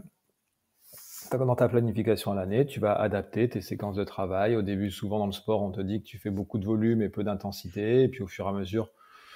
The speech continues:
tu vas diminuer les volumes, augmenter les intensités pour, euh, te rapprocher au plus proche, euh, de l'effort de la compétition. Et en préparation mentale, il faut essayer d'être dans cette même idée.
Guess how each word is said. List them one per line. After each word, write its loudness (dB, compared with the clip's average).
tu -6
vas 4
diminuer 2
les 4
volumes, 2
augmenter -4
les 0
intensités 0
pour, -6
euh, -4
te -16
rapprocher -4
au -2
plus -10
proche, 4
euh, -4
de -2
l'effort 0
de 2
la 2
compétition. -8
Et 4
en 0
préparation -2
mentale, 2
il 2
faut 0
essayer 0
d'être 4
dans 0
cette -6
même 0
idée. -2